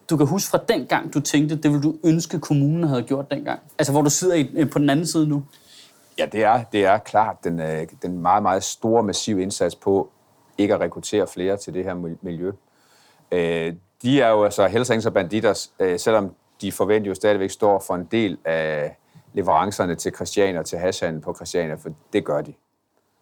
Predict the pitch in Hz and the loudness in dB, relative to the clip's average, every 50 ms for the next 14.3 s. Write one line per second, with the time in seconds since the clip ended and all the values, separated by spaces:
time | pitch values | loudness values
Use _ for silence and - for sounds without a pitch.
0 | _ _ _ - 90 85 82 82 80 73 - 98 101 101 104 107 113 107 98 95 | _ _ _ -4 -2 0 0 0 -2 0 2 4 4 4 2 0 0 0 0 0
1 | 85 92 90 90 90 87 87 87 90 98 107 104 - 101 98 101 98 95 98 95 | -2 -2 -2 0 -2 -2 0 2 2 2 2 0 0 0 2 2 2 2 0 -2
2 | 92 - - 87 87 90 90 73 - _ - 104 98 98 98 101 107 104 98 101 | -2 -2 -4 -4 -4 -4 -8 -10 -12 _ -2 0 2 2 2 0 -2 -6 -6 -8
3 | 92 - - - - 113 101 101 95 92 87 90 107 107 101 98 101 101 82 - | -8 -8 -8 -2 0 2 2 4 2 0 0 0 2 2 2 2 0 -2 -4 -8
4 | _ _ _ _ - 95 92 92 85 - - 110 101 101 - - 85 85 - 85 | _ _ _ _ -18 -16 -12 -10 -8 -4 -2 0 -2 -2 -2 -6 -6 -6 -4 -2
5 | 110 101 - 104 107 104 - 123 120 113 98 90 87 85 82 80 92 98 95 - | -2 -2 -2 -2 -4 -4 -2 0 0 0 0 -2 -2 0 0 0 -2 -4 -2 -2
6 | 95 90 85 - 104 104 92 73 87 85 87 87 _ _ _ _ _ _ _ - | -2 -2 0 0 0 0 0 -2 -6 -10 -10 -12 _ _ _ _ _ _ _ -18
7 | - - - 82 82 - - 80 78 78 - _ - - 87 - - 90 90 98 | -8 -4 -4 -4 -4 -6 -10 -10 -10 -12 -16 _ -10 -10 -8 -6 -4 -2 0 -2
8 | 95 - - 92 87 73 76 85 - - - 98 - - - 107 98 90 82 - | -2 -2 -2 -2 -2 -2 -2 -6 -10 -14 -16 -14 -12 -8 -6 -6 -6 -8 -10 -12
9 | - 85 - - 92 87 85 78 78 78 80 80 76 65 67 78 85 80 80 87 | -16 -12 -8 -6 -6 -6 -6 -8 -10 -10 -10 -12 -14 -16 -16 -14 -12 -10 -6 -6
10 | 85 87 - 82 - _ _ _ _ _ _ _ _ _ _ _ _ _ - 87 | -6 -8 -10 -16 -20 _ _ _ _ _ _ _ _ _ _ _ _ _ -12 -10
11 | 82 - 113 117 135 127 - 123 104 - - 98 82 101 101 104 101 - 120 - | -2 2 4 4 4 4 2 -2 -2 -2 -4 -4 0 0 0 0 0 0 0 0
12 | - 101 110 120 123 120 - 110 107 104 107 110 - _ _ _ - 101 104 110 | 2 2 2 2 2 0 -2 -2 0 0 -2 -2 -6 _ _ _ -10 -4 -4 -2
13 | 107 - 110 104 104 104 95 90 - 107 104 107 101 - 117 104 104 107 98 92 | -2 -2 -2 -4 -2 -2 -4 -4 -4 -4 -4 -4 -4 -2 -2 -2 0 0 0 0
14 | 92 90 92 92 104 110 | 0 -2 0 0 0 0